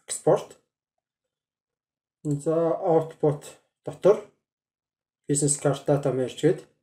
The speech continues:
Окей, merging records. За, assets руугаа ороод, а, desktop,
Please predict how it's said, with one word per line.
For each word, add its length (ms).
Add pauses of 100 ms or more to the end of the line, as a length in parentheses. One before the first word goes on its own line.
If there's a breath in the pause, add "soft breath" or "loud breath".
(580)
Окей, 420
merging 460
records. 760 (1200)
За, 440
assets 560
руугаа 320
ороод, 360 (2500)
а, 260
desktop, 680